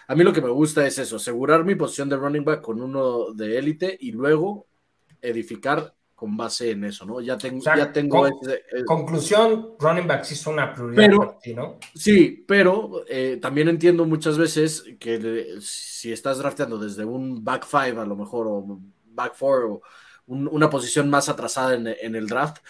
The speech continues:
Speaker 1: hay ciertos, hay ciertos wide receivers, ciertos tight ends, ya lo, ya lo platicarás, creo que tú, Katsuo,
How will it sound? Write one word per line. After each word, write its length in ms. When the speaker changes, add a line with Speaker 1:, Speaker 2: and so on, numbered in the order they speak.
Speaker 1:
hay 140
ciertos, 540
hay 100
ciertos 340
wide 200
receivers, 380
ciertos 520
tight 220
ends, 400
ya 160
lo, 300
ya 140
lo 120
platicarás, 540
creo 180
que 80
tú, 320
Katsuo, 420